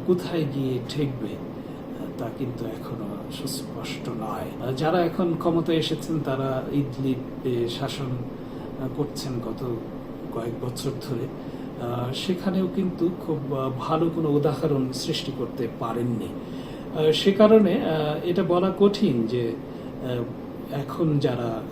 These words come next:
ক্ষমতায় আসতে যাচ্ছে বা যাচ্ছে, তারা ক্ষমতায় এসেও যে খুব একটি, আহ, সুন্দর, আহ, সরকার ব্যবস্থা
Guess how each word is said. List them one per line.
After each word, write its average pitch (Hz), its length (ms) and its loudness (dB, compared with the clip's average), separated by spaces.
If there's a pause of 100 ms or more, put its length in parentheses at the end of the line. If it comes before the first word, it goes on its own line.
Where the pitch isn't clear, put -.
ক্ষমতায় 135 440 -2
আসতে - 500 -4 (140)
যাচ্ছে 104 520 -4
বা - 100 -4 (100)
যাচ্ছে, 123 480 -4 (640)
তারা 147 300 4
ক্ষমতায় 151 560 2
এসেও 151 480 4
যে 147 220 4 (340)
খুব 156 200 6
একটি, 147 360 4 (480)
আহ, 131 260 0
সুন্দর, 175 580 6
আহ, 135 520 0
সরকার 151 460 0
ব্যবস্থা 117 540 0